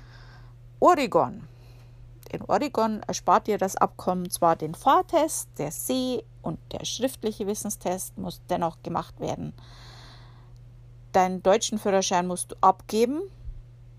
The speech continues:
Der wird dann vom D M V Oregon nach Deutschland geschickt. South Carolina. Der deutsche Führerschein erspart dir in South Carolina den Fahrtest und den Wissenstest.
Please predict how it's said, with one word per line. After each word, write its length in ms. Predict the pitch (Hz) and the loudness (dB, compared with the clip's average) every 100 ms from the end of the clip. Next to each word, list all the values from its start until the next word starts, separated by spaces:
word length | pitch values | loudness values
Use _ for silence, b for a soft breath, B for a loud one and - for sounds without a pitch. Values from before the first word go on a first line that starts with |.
| - | -4
Der 160 | 185 175 | 0 0
wird 180 | 190 214 | 0 0
dann 160 | 208 | 0
vom 260 | - 180 175 | -2 -8 -8
D 160 | 196 190 | -6 -6
M 100 | 180 | -6
V 220 | 175 - | -4 2
Oregon 560 | 180 208 202 202 196 190 | 2 2 0 0 0 -4
nach 160 | 170 | -6
Deutschland 480 | - 165 - 170 165 | -4 -4 -2 -4 -6
geschickt. 520 | 185 - - - - - - - - - - - - - B B B B B B | -6 -6 -8 -14 -20 -20 -20 -20 -20 -20 -20 -20 -20 -20 B B B B B B
South 560 | - - - 151 160 - | -10 -6 0 0 0 -6
Carolina. 680 | 196 185 196 190 151 - - - - - - B B B - | -4 -2 2 0 0 -6 -12 -16 -20 -20 -20 B B B -2
Der 160 | 185 | 0
deutsche 520 | 185 202 233 - 220 226 | 2 2 2 0 0 0
Führerschein 640 | - 214 202 208 190 180 | 0 0 0 0 0 0
erspart 440 | - - 170 165 - | -2 -2 2 2 0
dir 160 | 170 | -4
in 100 | 165 | -4
South 480 | 170 - 175 180 - | -8 -2 0 0 -2
Carolina 540 | - 170 165 156 156 | -4 -2 -2 -2 -4
den 180 | 160 156 | -6 -8
Fahrtest 720 | - 196 247 - 285 - - - | 0 4 4 2 0 -2 -8 -6
und 240 | 202 - | -6 -2
den 200 | 277 359 - | -4 -4 -8
Wissenstest. 1120 | 170 - 185 - - 180 180 - - - - | -8 -8 -10 -8 -4 -2 -4 -6 -12 -14 -20